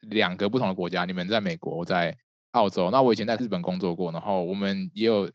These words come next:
可能 Shandy 跟我有在台湾工作过，所以我们可以聊一下，就是关于薪资结构的组成是什么。那我们可能先从美国开始聊，一个大致的情况啊，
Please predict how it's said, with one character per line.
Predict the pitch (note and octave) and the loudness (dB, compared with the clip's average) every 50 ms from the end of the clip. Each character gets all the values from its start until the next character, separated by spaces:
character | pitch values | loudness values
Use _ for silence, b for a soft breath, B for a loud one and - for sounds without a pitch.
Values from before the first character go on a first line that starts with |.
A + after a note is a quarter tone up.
| - - | -10 -6
可 | - G#2 | -4 -4
能 | G#2 | 0
Shandy | - B2 A#2+ A#2+ A2+ F#2+ | 0 0 2 2 0 0
跟 | G2+ G#2+ | 0 0
我 | G#2 F2+ | -2 -2
有 | E2 | -2
在 | F2 F#2+ | -2 -4
台 | - - E2+ | -4 -2 -4
湾 | E2+ F2 | -4 -4
工 | F2+ F2 F2 | -6 -6 -6
作 | F2+ F#2+ D#2+ | -4 -4 -4
过， | - F2+ C#2 - - b b b b b b | -2 -4 -6 -6 -6 b b b b b b
所 | - - C#3+ | 2 4 6
以 | C#3 | 6
我 | |
们 | A2+ A2 | 6 4
可 | G#2 C#3+ | 4 4
以 | D#3 C#3+ | 4 4
聊 | A2+ G2+ F#2+ F#2+ | 6 4 4 4
一 | |
下， | G2+ B2 G#2 F#2 | 4 2 2 0
就 | G2+ | 0
是 | G2+ G2 F#2+ F2+ - | -4 -6 -8 -8 -4
关 | - B2+ C3 A#2+ | 0 2 2 2
于 | G#2 | 0
薪 | G#2 - - C3 B2+ C3 | -2 -4 -6 -6 -6 -6
资 | C3+ - B2+ B2 B2 | -4 -2 -2 -2 -2
结 | - - F2+ E2 | -2 -6 -6 -6
构 | E2 - G2+ F2+ D#2 - - - | -2 -2 -2 -2 -2 -4 -4 -2
的 | G#2 G2 | -2 -2
组 | - - F2+ D#2+ | -2 -4 -8 -8
成 | E2 - F2+ E2+ | -8 -8 -8 -8
是 | F#2+ | -6
什 | - F#2+ | -8 -8
么。 | D#2 - | -6 0
那 | C#3 D3+ | 4 4
我 | C3+ | 4
们 | A#2 A2+ | 4 0
可 | A2 G#2+ | -4 -4
能 | G2 G2 G2+ | -4 -4 -4
先 | G2+ B2 A#2+ | -4 -6 -6
从 | B2+ - F#2+ F#2 | -4 -4 -4 -2
美 | F#2 F#2 E2+ E2 | -2 -4 -4 -2
国 | - F2 E2+ | -2 -2 -2
开 | F2 F2 F#2 | 0 -2 -2
始 | F2+ - - - | -2 -4 -6 -8
聊， | - - - E3 D3+ - | -8 -8 -8 -10 -8 -2
一 | - | 0
个 | C#3+ | 2
大 | C3+ D3+ C3+ - | 4 6 4 4
致 | D3 - | 4 2
的 | A#2 G#2 | -2 -2
情 | - - F2 E2 | -2 -4 -8 -6
况 | - G#2 E2+ | -6 -6 -6
啊， | D2+ | -6